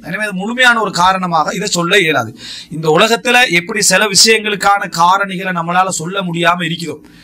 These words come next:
இது ஏன் ஏற்படுகிறது அப்படின்ட்டு. இப்ப இந்த மனிதன் செல்லெல்லாம் ஆராய்ச்சி செஞ்சு பிரிச்சு அதுல உள்ள எல்லா தன்மைகளையும் பார்த்து போட்டு அவனால சொல்ல முடியாமக்கிற ஒரு விஷயம் உண்டு. character எங்க உருவாகுதுன்னு விளங்கிட்டா?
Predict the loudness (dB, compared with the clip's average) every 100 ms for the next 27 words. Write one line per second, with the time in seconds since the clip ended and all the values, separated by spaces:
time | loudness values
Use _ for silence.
0 | -20 -14 -8 -4 -2 4 4 6 4 2
1 | 2 -2 0 0 0 0 -2 -2 -8 -8
2 | -10 0 2 2 -4 -16 -8 0 4 6
3 | 6 4 2 0 -2 0 0 0 2 2
4 | 2 4 4 6 4 4 4 4 4 4
5 | 0 -2 -4 -6 -4 -6 -4 -4 -4 -2
6 | -2 0 -2 -6 -16 -2 0 0 -2 -2
7 | 0 -2 -2 -2 2 4 4 2 0 2
8 | 2 2 2 0 0 -6 -8 -4 -4 -4
9 | -8 -20 -20 _ 0 2 4 2 2 0
10 | 0 2 2 2 0 -4 -4 -2 -2 -2
11 | -2 2 2 2 0 0 0 0 2 0
12 | 0 -6 -12 -20 _ _ _ _ -6 0
13 | 2 4